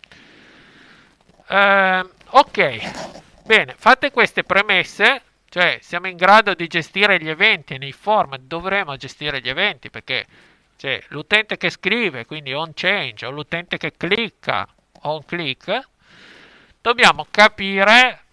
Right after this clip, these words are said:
come gestire lo stato, no? Abbiamo discusso di stato prima, adesso dobbiamo capire dove metterlo nei form.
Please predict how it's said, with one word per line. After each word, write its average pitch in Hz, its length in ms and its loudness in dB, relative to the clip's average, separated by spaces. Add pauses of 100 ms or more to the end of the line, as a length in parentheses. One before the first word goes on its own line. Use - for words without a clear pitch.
(380)
come 196 640 2
gestire 143 800 -4
lo 135 120 -10
stato, - 560 -8 (220)
no? 151 120 -14 (300)
Abbiamo 127 260 -12
discusso 127 560 -16
di 127 140 -14
stato 139 500 -4
prima, 107 500 -14
adesso 139 380 -12
dobbiamo 139 240 -12
capire 139 360 -10
dove 170 220 -8
metterlo 131 420 -12
nei 110 200 -14
form. - 380 -16